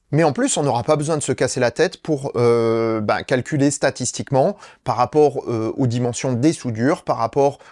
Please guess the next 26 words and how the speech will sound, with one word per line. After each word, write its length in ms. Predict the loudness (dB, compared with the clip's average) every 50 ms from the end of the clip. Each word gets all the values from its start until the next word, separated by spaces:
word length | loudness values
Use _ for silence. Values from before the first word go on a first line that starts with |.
| -20 _ _ -2
aux 560 | 2 2 4 4 4 4 4 4 4 4 2
écarts 480 | 2 4 2 4 4 4 2 2 0 0
de 80 | -2
positionnement 680 | -2 -2 0 -2 -2 -2 -2 0 0 0 0 0 0 0
des 100 | 0 0
différentes 480 | -2 -2 -2 0 0 0 0 -2 -4 -4
pièces 360 | -2 0 2 2 2 2 0
du 120 | -4 -4
plancher, 480 | -2 -2 -2 -2 0 0 2 2 2 2
et 60 | 2
cetera. 340 | 0 -4 -4 -2 -2 -2 -2 -4 -8 -18 -20 -18 -8 -2
Il 40 | 0
y 20 |
a 60 | 0
plein, 320 | 0 0 0 0 0 0 0
plein, 240 | 0 0 -2 -2 0
plein 180 | -2 -2 -2
de 60 | 0
choses 240 | 0 0 0 0 -2
qu'on 100 | -2 -2
va 140 | 0 0 0
pas 180 | 0 0 -2 -2
être 160 | -2 0 0
obligé 300 | 0 0 0 0 0 0
de 100 | 0 0
contrôler. 580 | 0 0 0 0 0 2 2 2 2 2 0